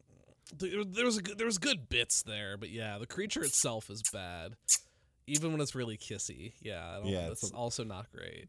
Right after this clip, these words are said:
Speaker 2: The Zeo April, yeah.
Speaker 1: I kinda, I kinda had hope for the Canthid.
Speaker 2: I
Speaker 1: But
Speaker 2: did
Speaker 1: even,
Speaker 2: too.
Speaker 1: even if you take away, like, the s-, the stony skin and the whatnot,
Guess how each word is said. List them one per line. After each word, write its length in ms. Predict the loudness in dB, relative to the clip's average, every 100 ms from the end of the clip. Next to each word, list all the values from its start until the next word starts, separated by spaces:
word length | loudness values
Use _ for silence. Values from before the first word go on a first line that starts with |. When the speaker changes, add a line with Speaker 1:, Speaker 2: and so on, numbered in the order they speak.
| -6
Speaker 2:
The 80 | -4
Zeo 440 | 0 2 2 2
April, 400 | 0 -2 -6 -6
yeah. 200 | -8 -8 -12 -16 _ -4
Speaker 1:
I 100 | -4
kinda, 560 | 0 0 2 2 0 0 -6
I 60 |
kinda 360 | -6 0 2 2
had 220 | 2 0
hope 300 | 0 -2 -4 -8
for 120 | -12
the 100 | -12
Canthid. 680 | -12 -12 -12 -14 -14 -14 -16 -18 -20 -18 -4
Speaker 2:
I 180 | 4 6
Speaker 1:
But 80 | 4
Speaker 2:
did 100 | 2
Speaker 1:
even, 180 | 0 2
Speaker 2:
too. 600 | 4 4 4 2 0 2
Speaker 1:
even 300 | 4 4 2
if 140 | 2
you 80 | 2
take 320 | 2 2 2
away, 540 | 2 4 4 4 2 0
like, 560 | -2 -2 -2 -4 -12 -18 -14 -4
the 40 |
s-, 220 | 0 2
the 160 | 0 0
stony 840 | 0 2 0 0 0 -2 -2 -2
skin 1000 | 0 0 0 -2 -4 -4 -6 -6 -6 -8 -12 -20 _ _
and 240 | -10 -6 -4
the 40 |
whatnot, 800 | -4 -4 -6 -6 -6 -4 -4 -6